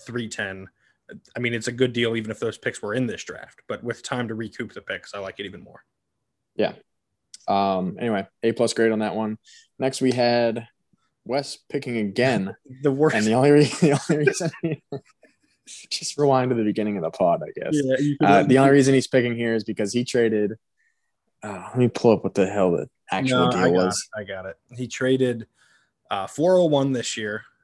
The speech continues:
Speaker 2: Mm-hmm.
Speaker 1: Jalen Reagor, and
Speaker 2: Hmm.
Speaker 1: three dot J D, which is Dots's pick next year, for this pick and Carson Wentz, who was only in the trade because we had to make it even, which is, I'm sure you know, why I carried all of those wide receivers, uh, into this class. Uh,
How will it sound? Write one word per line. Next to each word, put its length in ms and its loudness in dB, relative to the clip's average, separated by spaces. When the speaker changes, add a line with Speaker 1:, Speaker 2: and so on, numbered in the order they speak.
Speaker 2:
Mm-hmm. 340 0
Speaker 1:
Jalen 60 2
Reagor, 440 -2
and 320 -6
Speaker 2:
Hmm. 120 2
Speaker 1:
three 300 -2
dot 220 0
J 220 -4
D, 220 -8
which 200 -10
is 80 -16
Dots's 380 -10
pick 220 -12
next 260 -16
year, 240 -10
for 220 2
this 220 2
pick 260 -2
and 120 -6
Carson 320 0
Wentz, 220 0
who 80 -2
was 140 2
only 340 0
in 80 0
the 80 4
trade 420 -2
because 300 -4
we 80 -4
had 140 -4
to 80 -10
make 180 -8
it 80 -8
even, 260 -6
which 180 -6
is, 160 -10
I'm 100 -2
sure 240 0
you 180 -2
know, 200 -2
why 340 -2
I 80 0
carried 340 -2
all 160 -2
of 60 -6
those 180 -8
wide 200 -4
receivers, 560 -8
uh, 200 -6
into 180 -8
this 180 -8
class. 540 -8
Uh, 280 -14